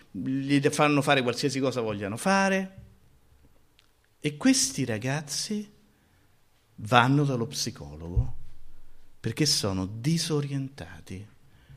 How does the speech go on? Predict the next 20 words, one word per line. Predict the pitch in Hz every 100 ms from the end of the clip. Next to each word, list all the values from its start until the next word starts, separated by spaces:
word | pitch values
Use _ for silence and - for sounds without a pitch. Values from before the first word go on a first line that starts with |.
| -
non | 107 123 143 135
avendo | 120 131 143 165 175 180 190 185 - - - - - - -
coscienza | 123 120 - 147 139 147 - 160
di | 143 151
limiti, | 143 123 98 - 80 - - - - _ _ - - -
non | 156 202 196
avendo | 180 175 175 185 180 180 175
regole. | 143 156 156 123 104 95 90 87 - - - - - - - -
E | 127
lei | 160 202
diceva: | 185 170 - 143 110 101 110 120 127 - - _ - _ _ _ _
"Sono | - - 175 175 156
fortunate | 143 151 143 135 139 160 156 147 127
quelle | 120
famiglie | 110 113 131 151 151 156 151 143
dove | 117 113 107
ancora | 101 131 127 127 131 113
vigono | 113 113 117 120 123 120
delle | 113 98 101 104 104 -
regole, | - 127 127 95 90 85 -